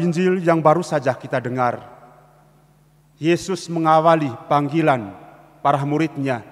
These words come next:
juga dengan mengajukan pertanyaan kepada murid-murid yang mau mengikuti dia. "Apa yang kamu cari?" Injil mencatat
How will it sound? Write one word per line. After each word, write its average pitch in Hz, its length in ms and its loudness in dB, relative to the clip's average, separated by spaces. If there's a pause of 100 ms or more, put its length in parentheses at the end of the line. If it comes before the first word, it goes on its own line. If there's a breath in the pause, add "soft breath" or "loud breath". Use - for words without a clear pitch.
(560)
juga 156 320 -2
dengan 143 240 0
mengajukan 139 640 -2
pertanyaan 135 640 -4
kepada 131 560 2
murid-murid 147 480 -2 (1040)
yang 147 160 0
mau 139 240 6
mengikuti 135 560 -2
dia. 107 320 -6 (1300)
"Apa 202 320 0
yang 135 240 2
kamu 139 240 -2
cari?" 160 320 0 (4000)
Injil 165 320 4
mencatat 156 480 2